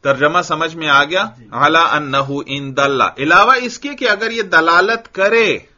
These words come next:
اگر یہاں مفہوم مخالف کا اعتبار کر لیا جائے تو امام شافعی رحمہ اللہ پر بھی اعتراض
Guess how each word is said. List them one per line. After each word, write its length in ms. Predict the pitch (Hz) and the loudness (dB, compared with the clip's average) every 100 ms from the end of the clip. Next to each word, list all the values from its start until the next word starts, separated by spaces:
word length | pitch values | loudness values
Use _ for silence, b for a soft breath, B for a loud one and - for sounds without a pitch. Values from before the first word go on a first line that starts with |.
| _ _ _ | _ _ _
اگر 240 | 139 165 208 | -4 -2 0
یہاں 360 | 196 185 190 | 0 0 -2
مفہوم 460 | 185 165 - 190 196 196 | -4 -6 -8 -12 -10 -10
مخالف 560 | 156 - 170 170 190 | -10 -6 -4 -2 -6
کا 120 | - 180 | -6 -6
اعتبار 500 | 165 165 156 175 175 | -6 -8 -4 -4 -4
کر 360 | - 190 190 | -6 -6 -6
لیا 340 | 185 170 156 143 | -6 -6 -4 -4
جائے 480 | 135 123 107 87 - b b b b - | -4 -4 -4 -6 -14 b b b b -8
تو 120 | 160 160 156 151 143 143 | -4 -4 -4 -4 -6 -6
امام 520 | 147 135 139 156 165 | -8 -6 -6 -6 -10
شافعی 580 | - 127 123 - 151 214 | -6 -4 -4 -2 -4 -4
رحمہ 280 | 170 156 | -8 -8
اللہ 200 | 147 127 | -8 -4
پر 220 | 127 131 170 | -4 -6 -10
بھی 200 | 208 190 | -8 -8
اعتراض 580 | 160 123 113 110 104 | -8 -8 -4 -4 -6